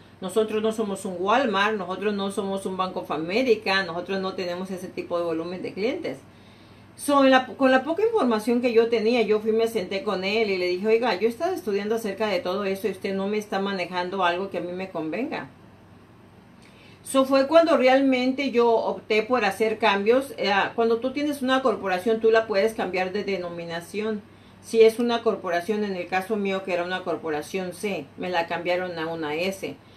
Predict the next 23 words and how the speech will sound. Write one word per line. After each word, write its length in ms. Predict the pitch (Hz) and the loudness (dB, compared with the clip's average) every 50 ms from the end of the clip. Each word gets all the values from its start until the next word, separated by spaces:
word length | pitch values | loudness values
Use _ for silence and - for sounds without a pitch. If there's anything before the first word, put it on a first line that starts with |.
| - - - - | -20 -20 -4 2
Pero 180 | - 214 226 233 | 4 6 6 6
si 120 | 240 240 | 4 0
tú 180 | 233 - 254 240 | -2 -4 -4 -2
tienes 240 | 311 330 427 - | -2 -4 -4 -2
una 200 | 311 277 294 294 | -2 -2 0 2
corporación 640 | 285 254 - - 196 190 175 180 180 - 220 226 226 220 | 2 2 2 2 0 0 0 0 0 2 2 2 2 2
S 280 | 190 220 226 226 226 | 2 2 2 2 0
y 60 | 202 | -2
la 160 | 185 180 175 175 | 0 0 -2 -2
quieres 420 | - 196 208 220 233 226 - - 214 | 0 2 2 2 2 2 -2 -6 -8
a 80 | 180 | -6
cambiar 500 | - 185 170 165 170 180 185 196 208 185 - | -4 -4 -4 -2 0 2 2 2 2 0 -2
a 120 | - 185 | -2 -4
una 260 | 185 185 190 190 185 | -2 -2 0 0 0
L 340 | 185 190 190 185 180 175 180 185 | 0 0 2 2 4 4 4 2
L 180 | 190 180 156 | 2 0 0
C, 240 | 151 - 214 202 196 - | 0 0 -2 -2 -2 -2
también 380 | 196 190 196 208 247 277 - | -4 -2 -2 0 -2 -2 -2
puedes 320 | - 226 214 220 220 220 214 | 0 2 4 4 4 4 2
hacerlo 460 | 170 160 - 220 208 208 180 - - | -2 -4 -2 -2 0 0 -2 -4 -6
sin 220 | - 214 190 196 | -6 -6 -4 -4
ca-, 160 | 190 - 175 165 | -6 -8 -12 -10
cerrarla, 680 | - - 165 165 156 180 196 214 220 196 160 131 131 | -4 -2 -2 0 2 2 2 2 2 2 -2 -4 -6